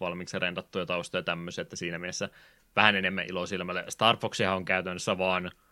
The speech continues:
tota, näitä kolme D, ää, modeleita ilman mitään tekstuureita. Ei tässä tää pelissä, no Andro-, Androksilla se on vikapossi, anteeksi spoilereista, tämmönen <laughs> laatikko, missä se Androksen naama pyörii. Se taitaa olla pelin ainut tekstuuri, muutenhan nämä on vaan tämmöisiä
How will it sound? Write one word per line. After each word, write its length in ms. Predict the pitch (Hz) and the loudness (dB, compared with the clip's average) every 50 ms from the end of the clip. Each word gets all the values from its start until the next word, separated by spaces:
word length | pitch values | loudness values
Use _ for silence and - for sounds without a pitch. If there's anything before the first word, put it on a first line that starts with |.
| _ _ _ _ _ _ _ _ - | _ _ _ _ _ _ _ _ -8
tota, 260 | 180 - - 87 87 | -8 -4 -4 -2 -2
näitä 220 | 87 87 - 95 | -2 0 -2 -2
kolme 340 | - - 90 87 90 90 85 | -2 -2 -4 -2 -2 -4 0
D, 180 | 92 92 90 - - _ _ _ _ _ _ - 90 | 0 0 0 0 -6 _ _ _ _ _ _ -8 -6
ää, 220 | 85 87 87 87 87 90 - _ _ _ _ _ _ _ - | -6 -4 -4 -6 -8 -14 -20 _ _ _ _ _ _ _ -10
modeleita 680 | 95 92 90 87 87 82 82 82 87 85 - - - - _ _ _ _ _ - | -4 -4 0 0 0 0 2 0 -2 0 0 -2 -4 -4 _ _ _ _ _ -4
ilman 320 | - 98 98 92 92 92 | -2 0 2 2 0 0
mitään 300 | 90 87 80 92 90 85 | -2 -2 -2 -2 -2 -2
tekstuureita. 580 | 87 90 - - - 104 98 92 95 85 92 95 | -4 -6 -6 -6 -6 -6 -4 -4 -2 -2 -2 -2
Ei 80 | 95 | -2
tässä 200 | 90 98 - 101 | -2 -2 -4 -2
tää 140 | 87 95 90 | -2 -2 -2
pelissä, 460 | - - 98 92 90 - - 101 78 - - - - - - | 0 -2 -2 -2 -2 -2 -2 -4 -4 -4 -10 -18 -18 -12 -2
no 180 | 107 107 104 - 117 | 2 2 2 4 4
Andro-, 300 | 123 123 113 113 113 - | 4 4 4 0 -2 2
Androksilla 600 | 127 127 131 120 123 107 - - 110 101 95 92 | 4 4 4 6 4 0 0 -2 -4 -2 -2 -2
se 180 | 90 - 104 95 | -2 -2 -4 -4
on 200 | 95 95 92 95 104 98 - - - - - 104 | -4 -4 -8 -8 -12 -16 -16 -16 -18 -14 -4 -2
vikapossi, 500 | 104 95 104 95 90 - 104 95 - 98 | 0 4 4 4 4 4 0 -2 0 -2
anteeksi 340 | 95 92 85 95 - - - | -2 -2 -4 -6 -8 -8 -10
spoilereista, 720 | - - 123 120 104 98 95 95 95 95 90 - - 98 - - - - - - | -2 4 6 6 8 8 8 6 6 4 4 2 -2 -4 -6 -6 -20 -20 -14 -8
tämmönen 300 | 98 92 90 87 95 - - 127 - - - - | -6 -6 -6 -4 -6 -4 -2 -2 -4 -4 -8 -10
<laughs> 200 | - 147 - - | -12 -12 -2 4
laatikko, 440 | 104 98 98 92 90 92 - 98 92 | 6 6 6 6 4 0 -4 -4 -4
missä 280 | 95 92 - 104 92 - _ - | -4 -2 -2 -4 -4 -4 _ -8
se 140 | - 95 90 | -4 -2 0
Androksen 600 | 92 95 92 - - - - - 101 95 92 - - - - - - | 0 0 0 -2 -4 -8 -6 -6 -6 -6 -6 -8 -12 -20 -20 -10 -2
naama 420 | 107 107 101 98 95 92 92 95 | 4 6 6 6 6 4 0 -2
pyörii. 380 | - - 101 95 92 92 92 92 | 0 0 2 2 2 2 2 2
Se 100 | 117 120 | 2 2
taitaa 220 | 127 123 - 117 | 2 4 4 4
olla 100 | 107 - - | 2 4 2
pelin 180 | 113 104 104 | 2 4 6
ainut 280 | 107 104 90 90 - - | 6 4 4 2 -2 -4
tekstuuri, 400 | - 92 - - - 95 92 95 | -4 -4 -4 -4 -6 -4 -4 -2
muutenhan 420 | 107 113 107 87 90 90 92 92 | -2 -2 -2 -2 0 -2 -2 -2
nämä 120 | 90 92 95 | 0 0 0
on 80 | 92 | 0
vaan 160 | 87 92 92 87 | 0 -2 -2 -2
tämmöisiä 420 | 92 95 98 95 107 101 98 | -2 -4 -4 0 2 2 2